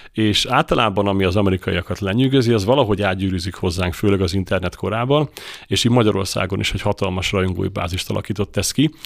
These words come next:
Szerintem itt, itt jött be az, hogy tényleg a, az emberek tudják, hogy mi a Marvel, ismerik a karaktereket, tudják, hogy, ö, ki kit követ, és mi mire épül, és, ö, megbíznak ebben az egészben, és tudják, hogy ha elmennek egy ilyen filmre,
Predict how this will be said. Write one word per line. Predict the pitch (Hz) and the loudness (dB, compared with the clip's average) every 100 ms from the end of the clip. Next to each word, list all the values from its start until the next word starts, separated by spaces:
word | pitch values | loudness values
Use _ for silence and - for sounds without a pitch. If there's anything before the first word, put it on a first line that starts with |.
| - - - _ _ - | -16 -18 -20 _ _ -6
Szerintem | - 156 135 139 | 2 2 4 2
itt, | 160 156 | 2 0
itt | 175 170 | -2 2
jött | 151 104 | 2 4
be | 107 | 4
az, | 117 117 | 2 2
hogy | - 110 - 147 | 2 0 0 -4
tényleg | 135 117 101 | 0 2 2
a, | 101 98 | 2 2
az | 104 | 2
emberek | 123 110 101 | 2 2 0
tudják, | - 98 101 92 | 0 0 0 0
hogy | 95 | 0
mi | 95 | 2
a | 90 | 2
Marvel, | 82 101 117 147 | 2 0 2 2
ismerik | 147 123 - 98 | 2 0 0 -2
a | 90 | -2
karaktereket, | - 107 - 135 139 147 | -4 -6 -4 -4 -2 -4
tudják, | 135 131 98 92 - | -4 -4 0 0 -2
hogy, | 95 87 | -6 -4
ö, | 90 87 85 _ | -4 -4 -8 _
ki | - 123 | -8 -4
kit | 107 92 | -2 -2
követ, | - 110 156 - | 0 0 0 0
és | 101 | -2
mi | 117 | 2
mire | 101 92 90 | 2 2 0
épül, | 92 107 156 175 175 - - - | 0 0 2 2 2 -6 -18 -14
és, | - 117 110 113 - | 0 2 2 0 -2
ö, | 135 127 131 147 | -4 -6 -6 -2
megbíznak | 170 123 117 95 101 85 | -2 2 2 2 0 -2
ebben | - 98 101 | -4 -2 -2
az | 87 | 0
egészben, | 113 139 120 135 | 0 0 0 0
és | 127 | -2
tudják, | - 117 101 113 | -2 0 0 0
hogy | 104 - | -4 0
ha | |
elmennek | 120 101 92 - | 0 2 0 -2
egy | 98 | -2
ilyen | 101 85 | -2 -2
filmre, | - 104 131 151 | -2 -2 0 -4